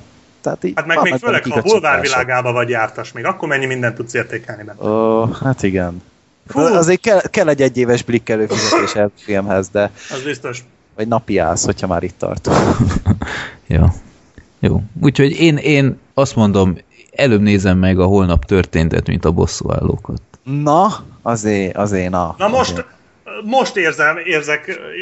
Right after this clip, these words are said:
Speaker 2: te most erőszakoltad meg a lelkemet. Ezzel a mondattal. Hát,
Speaker 3: Én
Speaker 2: jó.
Speaker 3: állom a szavamat, én ezt elmondom.
Speaker 1: Találkozunk a bíróságon.
Speaker 3: Így van.
Speaker 1: <laughs>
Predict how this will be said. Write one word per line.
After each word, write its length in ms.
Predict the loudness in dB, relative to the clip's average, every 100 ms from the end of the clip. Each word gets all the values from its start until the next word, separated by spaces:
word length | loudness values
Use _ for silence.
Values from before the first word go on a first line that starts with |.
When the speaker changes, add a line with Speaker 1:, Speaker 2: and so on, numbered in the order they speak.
| -12
Speaker 2:
te 80 | -6
most 240 | -2 -2 0
erőszakoltad 600 | -2 -2 -4 -4 -2 -2
meg 140 | -2
a 40 | -2
lelkemet. 520 | -2 -4 -6 -10 -8
Ezzel 380 | -2 -2 2 2
a 160 | 2
mondattal. 680 | 0 -4 -6 -8 -8 -10 -10
Hát, 200 | -4 0
Speaker 3:
Én 140 | 2 4
Speaker 2:
jó. 80 | 4
Speaker 3:
állom 420 | 4 4 4 4
a 80 | 2
szavamat, 600 | 0 2 4 2 0 0
én 220 | -2 -2
ezt 260 | -6 -8
elmondom. 220 | -4 0 0
Speaker 1:
Találkozunk 380 | 0 0 0 0
a 60 |
bíróságon. 800 | -2 2 2 2 2 2 2 -2
Speaker 3:
Így 240 | 0 -2 0
van. 140 | 0 0
Speaker 1:
<laughs> 540 | -2 -2 -2 -4 -2